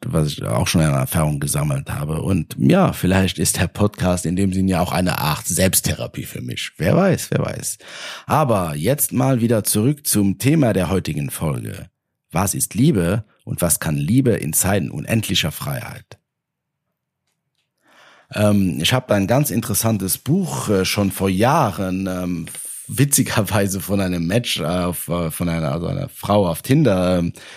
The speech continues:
vorgeschlagen bekommen. Ich hab sie leider nie getroffen, aber ich fand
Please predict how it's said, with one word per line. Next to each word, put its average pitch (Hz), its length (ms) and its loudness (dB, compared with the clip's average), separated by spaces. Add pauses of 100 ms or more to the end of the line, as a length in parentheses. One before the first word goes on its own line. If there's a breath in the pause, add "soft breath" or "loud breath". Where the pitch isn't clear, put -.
(180 loud breath)
vorgeschlagen 101 760 0
bekommen. 92 340 0
Ich 90 140 0
hab 104 140 0
sie 98 300 2
leider 110 300 4
nie 147 160 4
getroffen, 139 520 0
aber 101 220 2
ich 101 120 -4
fand 107 340 0